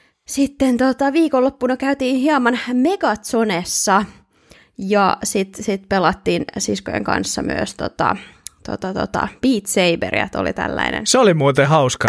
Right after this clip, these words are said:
Speaker 2: näky, <laughs> se s-, sun tota Instagram story.
Speaker 1: Joo, se oli kyllä kaunista katseltua. Mä hetken aikaa mietin, että kehtaako laittaa tällaista julkisesti jakoon, mutta kehtasin ja siellä se oli ja keräsi paljon, tota,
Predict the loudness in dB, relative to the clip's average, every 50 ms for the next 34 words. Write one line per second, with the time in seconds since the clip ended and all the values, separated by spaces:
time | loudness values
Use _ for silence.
0 | 0 0 -2 -2 -6 -6 -8 -6 -2 -2 -2 -2 -2 -4 -4 -2 -2 -2 -2 -4
1 | -6 -6 -6 -10 -16 -18 -12 -8 -6 -4 -4 -4 -4 -4 -4 -2 0 0 2 2
2 | 0 0 -2 -4 -8 -10 -10 -10 -10 -10 -10 -10 -8 -8 -6 -6 -6 -8 -10 -12
3 | _ _ -10 -6 -4 -2 -2 0 0 0 -2 -2 -2 -4 -6 -8 -8 -10 -10 -12
4 | -10 -4 0 0 2 2 0 0 -2 -2 -2 -2 -2 -4 -4 -4 -4 -4 -4 -2
5 | -2 0 0 -2 -4 -6 -4 -2 -2 -2 -2 -4 -8 -8 -6 -4 -4 -2 0 0
6 | 0 0 0 -2 0 0 0 0 0 -2 -4 -4 -4 -6 -6 -6 -6 -6 -6 -6
7 | -8 -8 -4 -4 -2 -2 -2 -4 -6 -8 -6 -2 -2 -2 -2 0 -2 -4 -4 -2
8 | -2 -2 -2 -2 -2 -4 -4 -6 -6 -6 -6 -4 -2 0 2 2 2 2 0 0
9 | 0 0 0 -2 -2 -4 -4 -2 -2 -2 -2 -2 -4 -12 -8 -4 -4 -4 -2 -2
10 | -4 0 0 2 0 0 0 -4 -6 -8 -12 -20 _ -8 -6 -6 -4 -4 -4 -4
11 | -2 -2 0 0 0 -2 -4 -6 -8 -10 -10 -8 -8 -8 -8 -8 -8 -8 -8 -6
12 | -4 -2 -2 -2 -4 -6 -10 -14 _ _ _ -18 -18 -16 -14 -14 -14